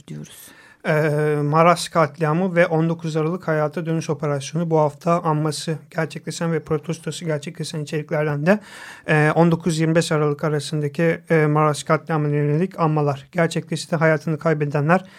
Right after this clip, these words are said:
Speaker 2: hem Maraş'ta hem de birçok ilde anıldı. Alevi dernekleri tarafından yapılan eylemlerle. Yine on dokuz Aralık iki bindeki Hayata Dönüş Operasyonu cezaevlerindeki F tipi e, cezaevlerine karşı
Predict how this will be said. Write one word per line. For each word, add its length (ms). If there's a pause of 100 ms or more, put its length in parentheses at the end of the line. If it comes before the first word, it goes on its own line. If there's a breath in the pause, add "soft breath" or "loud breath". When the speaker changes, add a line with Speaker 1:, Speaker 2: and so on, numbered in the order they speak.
(140 loud breath)
Speaker 2:
hem 180
Maraş'ta 520
hem 200
de 120
birçok 460
ilde 420
anıldı. 500 (340 loud breath)
Alevi 500
dernekleri 460
tarafından 400
yapılan 380
eylemlerle. 600 (340 loud breath)
Yine 420
on 180
dokuz 220
Aralık 340
iki 220
bindeki 440
Hayata 460
Dönüş 240
Operasyonu 800
cezaevlerindeki 1120 (120)
F 280
tipi 300 (460 loud breath)
e, 460
cezaevlerine 540
karşı 400